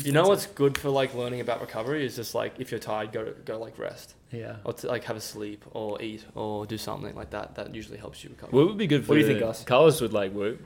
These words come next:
Speaker 3: He loves any subscription service.
Speaker 2: Yeah,
Speaker 1: He
Speaker 2: <laughs> he
Speaker 1: does
Speaker 2: just wants to
Speaker 1: love
Speaker 2: give money.
Speaker 1: subscription.
Speaker 2: I think, I think at the end of the day, people
Speaker 3: He'll get
Speaker 2: just,
Speaker 3: anything on a
Speaker 2: I
Speaker 3: subscription.
Speaker 2: think at the end of the day, people just wanna be told what to do.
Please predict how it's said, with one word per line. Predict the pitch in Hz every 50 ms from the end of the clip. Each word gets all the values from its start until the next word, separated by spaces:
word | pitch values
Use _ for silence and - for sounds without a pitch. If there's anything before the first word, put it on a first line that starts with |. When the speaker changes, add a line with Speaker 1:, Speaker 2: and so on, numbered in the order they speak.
| - -
Speaker 3:
He | - 123 151
loves | 147 123 120 113 117
any | 113 117 117 113
subscription | - - 107 - - - 110 107 - 110 101 98
service. | - 104 101 104 117 113 - -
Speaker 2:
Yeah, | 170 139 139 139
Speaker 1:
He | 123 - 180 190
Speaker 2:
<laughs> |
he | 180
Speaker 1:
does | 165 151 151 160 165
Speaker 2:
just | 156 160
wants | 160 165 -
to | -
Speaker 1:
love | - 160
Speaker 2:
give | 147 143
money. | 139 135 135 139 143 143
Speaker 1:
subscription. | - - - 233 226 208 190 180 160 156
Speaker 2:
I | 135 139 156
think, | 143 254 233 170 139
I | 131 143
think | 180 202
at | 214 190
the | 170 160
end | 156 151
of | 147
the | 139 135
day, | 139 135 127
people | 131 - 135 156
Speaker 3:
He'll | 175 180
get | 214 185
Speaker 2:
just, | 170 165
Speaker 3:
anything | 170 160 143 147
on | 131 117
a |
Speaker 2:
I | 110
Speaker 3:
subscription. | 104 113 101 - - 113 127 143
Speaker 2:
think | 180 214 226
at | 226 214
the | 214
end | 214 208
of | 202
the | 196 175
day, | 147
people | - 170 170 185
just | 180 196 196 - -
wanna | 135 135 139 143
be | 143 143 135 127
told | 123 - - 123 120 117 117
what | 117 117 - -
to | - 127
do. | 120 113 113